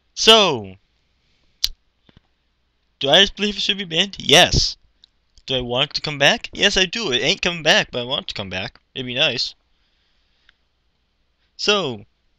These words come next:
that would be, that was interesting. Nice little card here. If it comes back, it'd be a big surprise, but hey, Blackluster Soldier came back, so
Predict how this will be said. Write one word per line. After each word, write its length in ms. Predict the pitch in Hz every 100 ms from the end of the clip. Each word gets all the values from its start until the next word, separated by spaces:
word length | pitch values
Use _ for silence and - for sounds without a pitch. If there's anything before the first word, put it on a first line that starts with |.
| -
that 120 | 131
would 100 | 123
be, 220 | 120 117 - _
that 120 | 151
was 140 | 156 127
interesting. 460 | - 143 - 285 - _ _ _ _ _ _
Nice 220 | 131 123 127
little 160 | 120
card 260 | - 123 120
here. 280 | 131 131 165 _ _ _ - - -
If 120 | -
it 120 | 120
comes 200 | 143 147
back, 300 | - 160 -
it'd 100 | 113
be 120 | 107
a 60 | 98
big 340 | 107 110 110
surprise, 520 | - - 123 151 196 -
but 180 | 135 - _ _ _ - - - - - -
hey, 180 | 170 - _
Blackluster 380 | 131 123 131 -
Soldier 360 | - 151 143 123
came 220 | - 110
back, 260 | 107 143 -
so 340 | 127 117